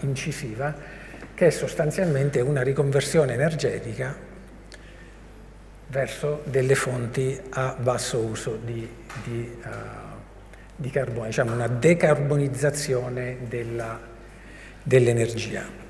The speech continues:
Eh, ma di questo parlerà il prossimo relatore. Io volevo chiudere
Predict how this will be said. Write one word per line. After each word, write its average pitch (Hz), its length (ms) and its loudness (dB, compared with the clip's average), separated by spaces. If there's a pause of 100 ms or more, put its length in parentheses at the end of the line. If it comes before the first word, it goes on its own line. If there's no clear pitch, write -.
(680)
Eh, - 160 0
ma 139 100 4
di 147 120 2
questo 113 400 -2
parlerà 123 580 4
il 117 140 -2
prossimo 123 460 0
relatore. 107 640 -6 (120)
Io 175 140 8
volevo 147 280 10
chiudere 135 840 2